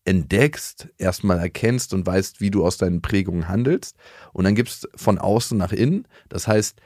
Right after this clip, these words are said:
du verhältst dich anders im Außen und machst eine Erfahrung, die da auch wieder auf dein Inneres einwirkt. Und das hieße dann, dass du einfach dich committest und sagst, ich mach das jetzt, auch wenn ich Angst hab, und ich probier's vielleicht einfach mal für einen Monat. Ganz committed,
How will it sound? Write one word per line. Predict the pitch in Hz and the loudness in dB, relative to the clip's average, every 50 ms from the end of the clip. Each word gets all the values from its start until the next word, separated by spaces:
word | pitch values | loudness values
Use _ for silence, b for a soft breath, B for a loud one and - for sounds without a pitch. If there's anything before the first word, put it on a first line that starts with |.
| b b b | b b b
du | b 98 | b -8
verhältst | 95 - - 101 95 101 - 139 190 196 - - - _ - | -4 -2 0 0 2 4 4 4 4 2 -2 -10 -8 _ 0
dich | 113 127 156 - - - | 0 0 0 -2 -4 0
anders | - 110 - 143 123 117 - - | 2 2 2 2 0 -2 -2 -4
im | 85 87 - | -6 -6 -2
Außen | - 110 135 165 - - - 123 131 143 | 2 4 4 4 2 -2 -4 -4 -4 -2
und | 92 67 | -2 0
machst | 90 98 98 - - - | 0 0 0 0 -2 -6
eine | 113 95 | -4 -4
Erfahrung, | 85 - - - 110 117 113 113 107 98 | -4 -4 -4 -4 -2 -2 0 -2 -2 -4
die | - 92 | -2 0
da | 90 85 90 85 - | 0 0 0 0 0
auch | 107 98 - | 0 0 2
wieder | - 110 107 104 101 98 B B B B B B B B - | 2 4 6 6 6 4 B B B B B B B B -6
auf | - 98 95 - | 0 0 0 4
dein | - 101 95 | 4 2 4
Inneres | 101 127 131 107 92 92 - - | 4 4 4 4 4 2 0 0
einwirkt. | - 92 101 104 101 85 78 71 73 - - | 0 2 2 2 2 2 0 -2 -4 -4 -4
Und | 98 82 | -2 0
das | 101 98 - - | 0 -2 -2 -2
hieße | - 143 147 - - 107 | -4 -4 -2 0 0 2
dann, | 95 95 98 117 131 127 b b b b b | 4 4 4 4 0 -4 b b b b b
dass | - 107 98 - | 0 0 0 2
du | - 107 104 104 104 - - _ _ - | 0 2 2 2 2 0 -2 _ _ 2
einfach | 101 107 107 104 | 2 4 2 2
dich | - - - | -2 -2 0
committest | - 107 104 127 - - - - | 2 4 4 4 4 2 0 0
und | 110 104 | 0 0
sagst, | 98 98 - - - | 0 0 0 -2 -6
ich | - - | -4 0
mach | 101 95 - - | 4 4 4 4
das | - - - - - | 2 -2 -2 -2 0
jetzt, | 190 190 214 - - - _ _ - | 0 -2 -2 -2 -8 -16 _ _ -10
auch | - - - 101 | -8 -4 0 2
wenn | 101 110 143 | 2 2 2
ich | 156 - 160 | 2 0 0
Angst | 160 165 160 - - | 0 -2 -2 -2 0
hab, | 170 165 165 165 b b b b b | 0 0 0 -4 b b b b b
und | - - 117 113 110 | -2 -2 -2 0 -2
ich | 127 - - | -4 -6 -4
probier's | - 151 151 185 202 190 | -2 0 2 4 2 2
vielleicht | - - 123 120 120 - | 2 0 0 0 2 2
einfach | - 131 156 160 147 | 2 2 4 4 4
mal | 151 139 127 | 2 2 2
für | - 135 | 2 2
einen | 123 120 | 2 4
Monat. | 110 104 101 92 85 87 - - - _ _ _ | 4 4 4 4 2 0 -4 -8 -10 _ _ _
Ganz | - 120 127 135 135 - | 0 2 4 4 2 0
committed, | - - - 120 117 107 117 123 110 104 104 - | -2 0 0 2 2 2 2 2 2 2 0 -6